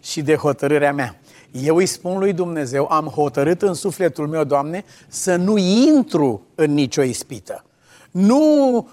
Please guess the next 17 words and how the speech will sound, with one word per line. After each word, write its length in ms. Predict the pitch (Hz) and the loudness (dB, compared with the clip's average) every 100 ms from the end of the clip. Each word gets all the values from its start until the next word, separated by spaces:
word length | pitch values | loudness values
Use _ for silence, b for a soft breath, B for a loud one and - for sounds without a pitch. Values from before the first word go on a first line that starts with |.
| B | B
să 260 | - - 220 | -14 0 0
supraviețuiesc 1080 | - 240 - 202 170 202 - 214 196 - - | 2 0 2 2 4 2 4 4 4 0 -4
ispitei 720 | 160 - 175 127 151 143 b b b - - | -6 -4 -6 -4 -2 -2 b b b -8 -6
și 140 | - 196 | -2 0
să 160 | 220 | 2
mă 160 | 202 202 | 2 0
pocăiesc 600 | - 196 180 185 233 139 | 2 0 4 4 4 2
de 100 | 170 | 2
ea, 180 | 160 139 B B _ | 2 0 B B _
să 200 | 160 196 | 0 2
fac 280 | - 214 151 | 4 2 0
lucrul 280 | 160 156 | -4 0
acesta 360 | 151 135 160 156 | 0 0 -2 0
dacă 260 | 143 135 143 | 0 0 -2
s-a 120 | 135 | -4
întâmplat. 600 | 123 123 120 - - - _ _ | -8 -10 -10 -12 -12 -20 _ _
Dar 360 | - 170 156 | 0 0 0